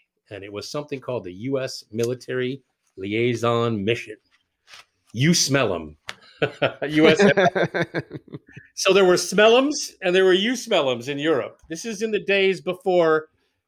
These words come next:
Speaker 1: we had so many eyes in the sky that we could see everything remotely. We had some very limited and highly classified satellite intelligence, but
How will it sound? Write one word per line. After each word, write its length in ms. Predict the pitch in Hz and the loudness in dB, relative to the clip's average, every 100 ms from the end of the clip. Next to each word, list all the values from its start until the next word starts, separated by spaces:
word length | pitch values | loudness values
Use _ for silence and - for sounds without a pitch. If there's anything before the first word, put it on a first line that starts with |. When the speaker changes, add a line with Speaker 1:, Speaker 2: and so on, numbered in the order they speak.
| _ | _
Speaker 1:
we 160 | 143 143 | -4 -2
had 240 | 151 143 | 0 -2
so 240 | - 196 185 | -2 -2 0
many 220 | 165 156 | 0 0
eyes 360 | 131 127 123 | 0 0 -2
in 80 | 123 | -6
the 80 | 117 | -10
sky 680 | - 151 127 104 101 101 - | -6 0 2 0 -4 -8 -12
that 120 | 117 110 | -8 -6
we 120 | 120 | -6
could 180 | 120 117 | -8 -12
see 240 | 143 135 | -6 -4
everything 460 | 120 120 117 107 104 | -2 -4 -8 -12 -10
remotely. 640 | 113 185 165 104 92 104 _ _ _ _ _ _ - | -4 -4 -4 -10 -14 -16 _ _ _ _ _ _ -2
We 140 | 226 | 2
had 220 | 196 208 | 2 0
some 460 | - 226 214 202 - _ _ _ _ 110 | 2 4 4 2 -4 _ _ _ _ -20
very 640 | 104 147 185 165 143 - | -2 2 4 2 0 -6
limited 500 | 117 147 139 113 113 127 | -2 2 2 0 -4 -6
and 120 | 107 | -8
highly 260 | 107 120 107 | -4 -4 -4
classified 680 | - 104 - 104 98 90 - _ - | -6 -8 -8 -12 -10 -12 -16 _ -20
satellite 480 | - 95 90 90 | -14 -14 -12 -14
intelligence, 540 | 101 87 95 90 104 117 | -14 -12 -12 -10 -10 -4
but 280 | 185 180 | -2 -2